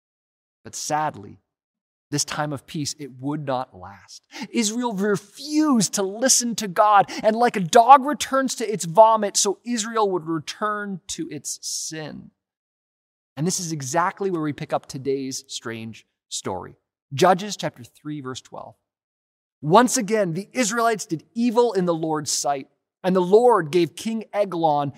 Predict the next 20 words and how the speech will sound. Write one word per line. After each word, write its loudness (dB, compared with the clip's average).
of -4
Moab 4
control 2
over -4
Israel -2
because -6
of -6
all 4
of -8
their -4
evil. -12
Eglon 4
enlisted -2
the -10
Ammonites -4
and -8
the -10
Amalekites -4
as -4
allies, -2